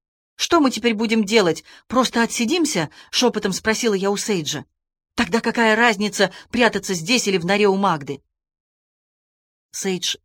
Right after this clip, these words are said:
ничего не ответил. Он колдовал с чем-то под приборной доской. Еще через секунду завелся двигатель. Сейдж выпрямился и рванул с места на полной скорости.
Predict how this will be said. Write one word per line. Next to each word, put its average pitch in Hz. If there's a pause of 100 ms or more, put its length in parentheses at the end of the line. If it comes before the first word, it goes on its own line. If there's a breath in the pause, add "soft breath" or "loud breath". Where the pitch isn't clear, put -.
ничего 180
не 143
ответил. 185 (800)
Он 170
колдовал 180
с -
чем-то 160
под 160
приборной 160
доской. 151 (1200)
Еще 160
через 160
секунду 220 (160 loud breath)
завелся 170
двигатель. 156 (880)
Сейдж 170
выпрямился 160 (100)
и 180
рванул 208
с -
места 214
на 208
полной 214
скорости. 190